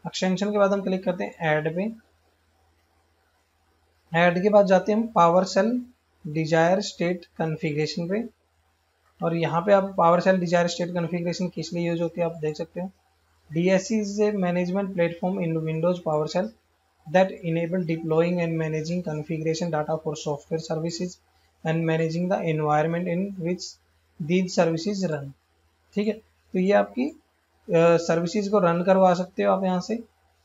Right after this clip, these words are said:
और कोई software अगर आपको install करवाना है, तो वो भी आप कस्टम, अ, इस script के through install करवा सकते हो। अपनी script आपको बनानी होगी उसके according बस, ठीक है। तो मैंने, अ, यहाँ पे आईएएस service की script बना रखी है, मैं create पे click करता हूँ।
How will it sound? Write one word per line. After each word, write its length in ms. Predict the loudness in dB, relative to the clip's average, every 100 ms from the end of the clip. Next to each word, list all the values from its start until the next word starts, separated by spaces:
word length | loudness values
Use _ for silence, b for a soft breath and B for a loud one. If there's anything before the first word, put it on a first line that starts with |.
| _
और 120 | -2 0
कोई 200 | 0 2
software 380 | 2 2 2
अगर 180 | 2 4
आपको 220 | 2 2
install 320 | -4 0 0 0
करवाना 240 | 0 -2
है, 40 | -2
तो 80 | -2
वो 140 | -2
भी 100 | 0
आप 120 | -2 -2
कस्टम, 220 | -8 -6
अ, 480 | -12 -8 -6 -4 -4 -10 B B B _
इस 140 | -8 -8
script 400 | -10 -4 -4 -2
के 100 | -4
through 220 | -2 -2 -2
install 340 | 0 2 2
करवा 200 | 2 0
सकते 300 | -4 -10 -14
हो। 100 | -16 -16 _ _ _ _ _ _ _ _ _ _ _ _ -8
अपनी 340 | -8 -4 -4
script 380 | -4 -4 -2 0
आपको 240 | -2 -2
बनानी 320 | -2 -2 -2 -2
होगी 180 | -4
उसके 180 | -6 -8
according 340 | -10 -8 -8 -10
बस, 200 | -14 -16 _ _ _ _
ठीक 100 | 0
है। 60 | 0
तो 80 | 2
मैंने, 160 | -2 -2
अ, 320 | 2 4 4
यहाँ 160 | 0 -2
पे 100 | -2
आईएएस 420 | 0 2 0 -2
service 280 | -2 -4 -6
की 100 | -6
script 320 | -6 -6 -6
बना 180 | -2 -2
रखी 180 | -2 -2
है, 60 | -4
मैं 80 | -4
create 320 | -4 -4 -6
पे 60 | -8
click 220 | -8 -6
करता 260 | -8 -4
हूँ। 140 | -6